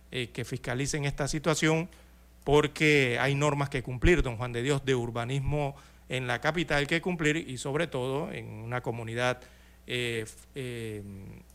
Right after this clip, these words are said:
como Betania, ¿no? Que siempre ha mantenido esa esencia, eh, don Juan de Dios, con sus aceras y su, eh, infraestructura, su arquitectura. Así que, bueno, la, el llamado es a la Alcaldía de Panamá,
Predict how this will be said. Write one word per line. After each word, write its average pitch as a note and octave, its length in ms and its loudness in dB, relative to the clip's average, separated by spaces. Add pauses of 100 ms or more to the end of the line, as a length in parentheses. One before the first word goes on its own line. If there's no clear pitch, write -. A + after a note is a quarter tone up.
(100)
como B2 240 -4
Betania, A2+ 480 0
¿no? B2 220 -6
Que A2+ 80 -6
siempre B2 260 -4
ha B2+ 40 -2
mantenido B2 580 -4
esa A#2+ 240 -4
esencia, B2 640 -2 (480)
eh, A2+ 380 -2
don C3 120 -4
Juan D3 140 0
de - 80 2
Dios, B2+ 180 2
con B2+ 200 -6
sus C#3+ 180 0
aceras C3 480 2 (240)
y C#3 140 -2
su, C#3+ 400 -2
eh, C3 340 -4
infraestructura, C3 800 0
su C3 120 -4
arquitectura. A2 760 -8 (640)
Así B2+ 280 0
que, C#3+ 500 6
bueno, F#3+ 340 2
la, A#2+ 300 2
el A2+ 120 -2
llamado C3 360 0
es C#3 80 2
a C#3+ 60 2
la C3+ 80 2
Alcaldía B2 420 -2
de B2+ 80 -2
Panamá, E3+ 480 2